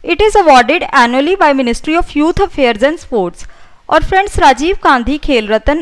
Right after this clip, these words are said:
अवार्ड हर वर्ष Ministry of Youth Affairs and Sports के द्वारा दिया जाता है।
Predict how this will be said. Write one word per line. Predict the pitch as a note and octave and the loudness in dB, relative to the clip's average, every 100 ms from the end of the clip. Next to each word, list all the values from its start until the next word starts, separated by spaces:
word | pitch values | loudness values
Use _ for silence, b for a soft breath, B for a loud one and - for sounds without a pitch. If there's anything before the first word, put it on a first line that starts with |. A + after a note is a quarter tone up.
| - | 0
अवार्ड | B3+ A3 A3 C#4+ | 2 4 2 0
हर | - F4+ G4+ E4+ | 2 2 4 2
वर्ष | B3+ B3+ - - C4+ | 0 -2 -10 -8 -2
Ministry | C#4 D4 - F#4 | -2 -2 0 0
of | G4 D4+ | 0 -2
Youth | C#4 D4 | -2 -2
Affairs | C#4+ C#4 A3 A3+ | -2 -2 0 0
and | D#4+ | -2
Sports | - D4+ D#4+ - | -4 -4 -4 -2
के | F#4+ | -2
द्वारा | D4+ G3+ B3+ D#4 | 2 4 4 0
दिया | C#4 D4 | 0 0
जाता | C#4 G3 F#3 F#3 | 0 0 -2 -2
है। | G3 | -4